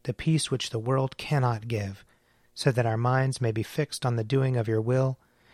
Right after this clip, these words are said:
and that we, being delivered from the fear of all enemies, may live in peace and quietness, through the mercies of Christ Jesus our Savior. Amen. Keep watch, dear Lord, with those who work or watch or weep this night,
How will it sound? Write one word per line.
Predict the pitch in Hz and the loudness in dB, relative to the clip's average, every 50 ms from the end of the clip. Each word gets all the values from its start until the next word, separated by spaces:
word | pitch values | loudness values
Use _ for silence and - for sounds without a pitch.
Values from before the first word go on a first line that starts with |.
| - _ - | -20 _ 2
and | 139 135 135 | 4 4 6
that | 127 117 120 | 4 4 4
we, | 143 151 151 156 156 | 4 4 4 4 4
being | 135 143 139 135 135 | 4 4 2 2 2
delivered | 123 131 127 131 143 139 156 156 139 - | 2 2 2 2 4 4 2 2 2 0
from | - 131 120 | 0 0 0
the | 113 | 0
fear | - - - 156 156 156 | 0 0 0 2 2 2
of | 151 127 | 2 2
all | 135 135 135 131 123 | 2 2 2 2 2
enemies, | 117 117 107 104 95 95 92 - - _ _ _ _ _ _ _ - | 0 0 -2 -2 -4 -6 -8 -10 -14 _ _ _ _ _ _ _ 0
may | 131 123 | 2 4
live | 123 123 107 110 | 4 4 4 2
in | 104 104 101 | 0 -2 -4
peace | - - 143 147 147 - - - | -4 -2 -2 -2 -2 -2 -4 -2
and | 139 139 - | -2 -2 0
quietness, | - 120 104 95 95 98 110 110 98 95 - - - - _ _ _ _ _ _ _ | 0 0 0 0 -2 -6 -6 -6 -8 -8 -8 -10 -12 -16 _ _ _ _ _ _ _
through | - 135 113 | -4 -2 0
the | 110 104 | 0 0
mercies | 107 110 120 - - 139 131 127 - - | 0 0 0 0 0 -2 -2 -2 -4 -6
of | 104 - | -10 -2
Christ | - 127 110 120 117 - - - | 0 0 0 0 -2 -4 -8 -8
Jesus | - - 135 131 120 120 127 131 123 - - 110 | -4 -2 0 0 0 0 -2 -4 -4 -6 -4 -4
our | 110 110 | -4 -4
Savior. | 110 - - 107 95 95 - 101 101 123 - - _ _ _ _ _ _ _ _ _ - | -2 -4 -4 -4 -6 -8 -8 -10 -12 -12 -14 -18 _ _ _ _ _ _ _ _ _ -6
Amen. | 113 101 101 98 98 98 95 90 - _ _ _ _ _ _ _ _ _ _ _ _ _ _ _ _ _ _ _ | -6 -4 -2 -2 -4 -4 -6 -8 -10 _ _ _ _ _ _ _ _ _ _ _ _ _ _ _ _ _ _ _
Keep | - - 139 127 - - | -2 0 0 2 2 2
watch, | 127 123 127 135 - - - | 2 2 2 2 -2 -4 -2
dear | - 143 131 127 127 | 0 2 2 2 2
Lord, | 127 127 127 127 127 127 - _ _ _ _ _ _ _ | 0 -2 -2 -4 -4 -6 -10 _ _ _ _ _ _ _
with | - 147 127 123 | -2 0 2 4
those | 131 127 127 120 - | 4 2 2 0 -2
who | - 113 | -4 -4
work | 110 113 127 135 139 147 147 - - - _ - | -4 -2 -2 -2 -2 -2 -4 -10 -16 -20 _ -2
or | 127 120 117 | -2 -2 0
watch | 113 123 123 131 156 151 - - - - - | 0 -2 -4 -4 -6 -8 -10 -14 -14 -4 0
or | 139 127 123 | 0 0 2
weep | 117 131 139 143 - - | 2 0 0 0 -2 -6
this | - - 127 - - - | -6 -6 -6 -4 -4 -4
night, | 120 107 98 98 101 - - | -4 -4 -4 -6 -10 -12 -18